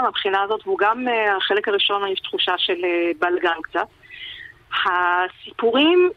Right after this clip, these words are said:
יכלו להיות אולי, אה, יותר, אה, מעניינים, אבל, זאת אומרת, יש, יש בהם כן עניין, זאת אומרת, הייצוג של, אה, שלוש, אה,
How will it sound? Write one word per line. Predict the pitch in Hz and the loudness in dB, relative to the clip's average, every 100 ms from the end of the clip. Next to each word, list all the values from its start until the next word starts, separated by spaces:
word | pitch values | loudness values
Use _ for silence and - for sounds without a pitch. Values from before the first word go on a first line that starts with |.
| _ _ - | _ _ -4
יכלו | 190 - 233 | -4 -2 -2
להיות | 269 247 247 | 2 0 2
אולי, | 208 202 202 202 | 2 4 4 4
אה, | 202 196 185 | 4 2 2
יותר, | 180 185 - 180 185 185 | 2 0 2 0 2 2
אה, | 185 175 175 170 170 170 165 | 2 2 0 -2 -2 -4 -4
מעניינים, | 180 185 185 180 190 277 320 339 - | -4 0 0 2 2 2 2 0 -4
אבל, | 165 233 247 202 | -2 2 2 2
זאת | 220 | -2
אומרת, | 196 160 - - - _ - | -8 -10 -10 -20 -20 _ -4
יש, | 196 - | -4 -2
יש | - 220 | -2 -2
בהם | 233 220 - | -2 -4 -2
כן | 208 | 0
עניין, | 208 175 143 | 0 0 -4
זאת | 175 | -6
אומרת, | 165 170 156 - - - - | -4 -4 -6 -8 -16 -16 -8
הייצוג | - - 220 214 | -8 -4 -2 0
של, | 226 208 | 0 2
אה, | 202 | 2
שלוש, | 190 202 208 208 - | 2 2 2 0 0
אה, | 208 196 | 2 2